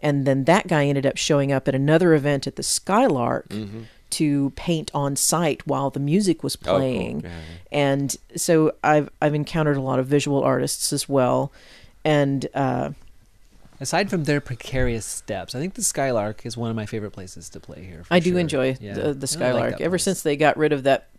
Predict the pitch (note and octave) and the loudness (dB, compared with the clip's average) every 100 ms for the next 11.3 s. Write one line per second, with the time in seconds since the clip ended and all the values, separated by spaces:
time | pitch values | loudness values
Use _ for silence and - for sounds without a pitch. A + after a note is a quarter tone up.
0 | - - D#3+ D3 C#3+ D3 - C#3+ C3 C#3 | -20 -14 -8 -6 -4 -6 -6 -4 -2 0
1 | C3 B2+ B2+ C3 C3 - C#3+ C3+ C#3 C#3 | 0 -2 -4 -4 -6 -4 -4 -4 0 4
2 | C3 D#3 C3 - - F#3+ - F#3+ D#3 D#3+ | 6 6 6 4 0 -2 -4 -6 -2 2
3 | E3 F3 E3 E3 - E3 C#3 D3 D#3+ F3+ | 4 6 6 4 4 2 0 -2 -2 2
4 | G#2+ G2 G#2 C#3 D#3 - - - - D3+ | 4 6 6 4 2 -4 -16 -6 2 4
5 | D3 - C#3 C3 C3+ E3+ - D3 C3+ D3+ | 6 6 4 2 -2 -12 -4 -2 -2 0
6 | D3+ D3 - - D3+ D#3 D3 C#3 D3 D3 | -2 -2 -10 -18 -6 -2 0 0 -2 -4
7 | C#3+ C#3 C#3+ C3+ C3 - C#3 C3 B2+ B2+ | -4 -4 -4 -4 -4 -6 -4 -2 -2 -2
8 | B2+ - C3+ - C#3 C#3 C3+ C3+ C#3 C3+ | -2 -4 -8 -6 -6 -4 -4 -4 -4 -4
9 | C3 C3+ - C#3 C#3 C3+ C#3+ - - - | -4 -6 -10 -8 -8 -8 -12 -16 -8 -8
10 | C#3+ C#3+ D3+ C#3 C#3 C#3 C#3 C#3 C#3 C#3+ | -6 -10 -6 -6 -4 -6 -6 -6 -6 -6
11 | G#2+ B2 | -6 -8